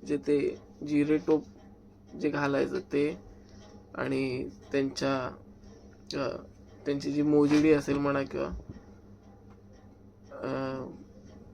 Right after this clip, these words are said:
अजून ती कवड्याची माळ जी घालतात, तर ते असं जेव्हा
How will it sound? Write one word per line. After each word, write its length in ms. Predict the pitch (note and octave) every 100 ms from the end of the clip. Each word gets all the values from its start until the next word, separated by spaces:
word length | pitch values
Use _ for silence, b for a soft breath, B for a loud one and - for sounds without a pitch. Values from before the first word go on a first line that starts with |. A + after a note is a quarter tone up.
| - - - - D3
अजून 260 | C#3 C#3+ C#3
ती 260 | C#3+ C#3
कवड्याची 520 | C#3 C#3 C3+ C#3 C#3 C#3+
माळ 300 | C#3 C3 C#3
जी 160 | C#3
घालतात, 420 | C#3 C3+ - - - - - - - - - - - - -
तर 160 | - - - - - - - - - - - - -
ते 60 | D#3+
असं 460 | D#3 - E3+ E3+ D#3+
जेव्हा 480 | D3+ C#3+ D3+ D#3+